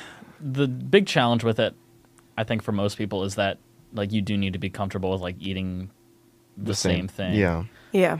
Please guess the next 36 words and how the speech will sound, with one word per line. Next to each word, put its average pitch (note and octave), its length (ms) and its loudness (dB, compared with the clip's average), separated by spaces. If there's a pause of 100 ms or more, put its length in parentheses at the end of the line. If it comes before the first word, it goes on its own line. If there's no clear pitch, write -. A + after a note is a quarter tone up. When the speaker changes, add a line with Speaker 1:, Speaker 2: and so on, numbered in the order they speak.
Speaker 1:
Uh, F#2 300 -4
which A2 300 0
for - 200 0
me, B2 400 4
like, F#2+ 280 2
I F#2+ 180 0
don't F#2 160 0
really A2 240 2
care. A#2+ 520 0
Speaker 2:
Mm-hmm. A2 340 4
Speaker 1:
Like, F#2+ 260 -2
s-, - 340 -12
so - 380 -6
surprisingly, G2 540 -4
I F2 100 -4
haven't F#2+ 500 -8
gotten, F#2 240 -6
like, F2 140 -10 (120)
bored F#2 280 -4
of G2 60 -2
any G2+ 140 -2
of G#2 60 -4
this G#2+ 120 -2
stuff. B2+ 280 -4
Speaker 2:
Right. G#2 340 4 (160)
Speaker 1:
And A2+ 80 0
I G#2+ 80 4
think A#2+ 200 0
it G2 80 -2
helps G2+ 320 -2
that A2 100 0
I F#2+ 100 0
have, F#2+ 400 -4
like, F#2 180 -6
a G2 60 -2
wide F2+ 640 -4